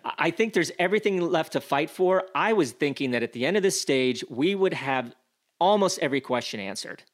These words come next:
But you know what? It's totally up for grabs still. No one lost enough time to be considered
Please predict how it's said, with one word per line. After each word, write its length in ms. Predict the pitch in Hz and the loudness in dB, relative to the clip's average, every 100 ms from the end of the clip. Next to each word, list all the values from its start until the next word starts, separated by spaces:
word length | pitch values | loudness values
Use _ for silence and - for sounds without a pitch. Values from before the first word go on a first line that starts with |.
| _ - | _ -4
But 140 | 131 | -2
you 80 | 143 | 0
know 100 | 135 | 2
what? 220 | 156 - | 2 2
It's 220 | 190 190 - | -2 -2 -12
totally 720 | - - 190 180 156 135 123 151 | -8 2 4 4 4 2 0 -2
up 160 | 139 | -4
for 80 | 123 | -6
grabs 360 | 113 131 - - | -2 -2 -2 -4
still. 240 | 120 107 | -4 -4
No 200 | 120 147 | -2 0
one 140 | 196 | 0
lost 300 | 185 165 160 | 0 0 -2
enough 200 | 147 143 | -4 -4
time 280 | - 135 131 | -2 -4 -2
to 40 | 113 | -2
be 140 | 123 | -4
considered 500 | - 113 131 117 | -6 -6 -2 -2